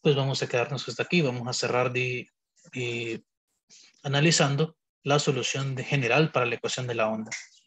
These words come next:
¿Ok? Entonces, no sé si hay alguna pregunta o duda que quieran,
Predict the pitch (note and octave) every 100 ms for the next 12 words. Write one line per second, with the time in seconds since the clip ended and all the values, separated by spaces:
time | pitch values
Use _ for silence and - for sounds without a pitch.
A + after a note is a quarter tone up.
0 | _ _ _ _ _ D#3+ E3 - _ _
1 | _ _ _ _ _ _ _ _ _ _
2 | _ _ _ F3+ C#3+ B2+ C3+ C3+ B2 -
3 | - C#3+ B2+ A#2+ B2 A#2+ B2 B2+ A#2+ A#2
4 | A2+ A2+ - A2 C3+ C3 B2 C3 C#3+ C3+
5 | B2 B2 B2+ B2+ B2